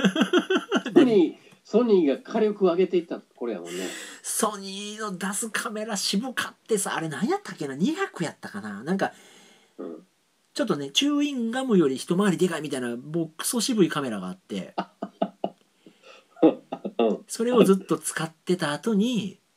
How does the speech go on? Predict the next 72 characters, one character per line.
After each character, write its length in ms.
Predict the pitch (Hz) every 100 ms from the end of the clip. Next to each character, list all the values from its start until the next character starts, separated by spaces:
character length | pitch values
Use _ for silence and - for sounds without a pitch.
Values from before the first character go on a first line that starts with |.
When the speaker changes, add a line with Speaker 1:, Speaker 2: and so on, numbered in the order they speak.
| _ _ -
Speaker 2:
う 80 | -
ん。 220 | 165 - -
Speaker 1:
結 240 | 277 285 -
局 260 | 330 349
そ 120 | - 349
の 180 | 330 185
後 240 | - 117
俺、 480 | 135 135 131 127 - _ _ _ _ _ _ _ _ _ _
デ 140 | 147 202
ィ 100 | 233
ー 20 |
五 160 | 175 175
十 180 | 170 139
ま 100 | 113
で 80 |
は 120 | 98 95
買 160 | 196
わ 60 | 185
へ 60 |
ん 60 | 120
の 60 | 95
ち 60 |
ゃ 60 | 113
う 40 |
か 80 | -
な？ 120 | 92
二 140 | 92 117
十 180 | 98
六 160 | 101 98
歳 180 | 107 98
ぐ 80 | 98
ら 100 | 87
い 40 |
の。 200 | 85 85 _ _ _ _ _ _ -
Speaker 2:
あ 140 | 104
あ、 40 | 110
そ 140 | 120
う。 100 | 87 - - - - _ -
Speaker 1:
で、 140 | 180
そ 100 | 160
れ 80 | 285
こ 60 | 254
そ 100 | 151
あ 40 |
な 100 | 185
た 100 | 180
が、 280 | 123 98 92 _
そ 140 | - 370
の 80 | 202
後、 220 | 156 120 - -
あ 100 | 165
な 80 | 196
た 100 | 135
あ 40 |
れ 80 | 160
買 100 | 160
っ 20 |
た 60 | 160
で 60 | 196
し 80 |
ょ？ 80 | 185
コ 120 | 170
ン 40 | 139
デ 100 | 131
ジ、 240 | 135 139 -
な 100 | 101
ん 60 |
か。 160 | 101 - _ _ _ _ _ _ _ _ -
Speaker 2:
ニ 160 | 302 330
コ 200 | - 113
ン 160 | 101
の 400 | 117 120 87 -